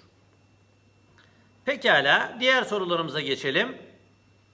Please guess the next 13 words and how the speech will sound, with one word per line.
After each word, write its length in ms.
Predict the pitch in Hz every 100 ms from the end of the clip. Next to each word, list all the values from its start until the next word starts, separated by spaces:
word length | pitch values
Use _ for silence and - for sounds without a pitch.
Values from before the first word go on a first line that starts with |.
| _ _ _ _ _ _ _ -
Aşağıdakilerden 840 | 165 - 240 240 240 247 247 247
hangisi 720 | 208 294 262 196 180 190 - -
insan 520 | 175 190 226 254 202
nefsinin 560 | 170 - 170 226 208
bedenden 440 | 170 170 185 196 220
ayrıldıktan 720 | 170 170 175 175 170 208 220
sonraki 520 | - 170 160 156 180
durumu 360 | 165 156 104 - -
ya 160 | 180 196
da 120 | 180
bir 140 | 214 175
başka 260 | 151 -
ifadeyle 880 | 135 - 117 113 110 180 220 -